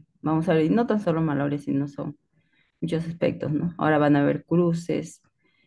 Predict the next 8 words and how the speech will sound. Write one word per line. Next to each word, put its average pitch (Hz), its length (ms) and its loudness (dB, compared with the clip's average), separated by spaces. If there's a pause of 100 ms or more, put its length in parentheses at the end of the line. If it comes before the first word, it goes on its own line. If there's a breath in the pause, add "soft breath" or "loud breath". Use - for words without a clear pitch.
(100)
peruanos 139 600 0
con 151 160 0
venezolanos 143 760 0
y 143 40 -8
vamos 143 320 -4
a 139 140 -10 (240)
también 127 400 -4
ver 131 340 -6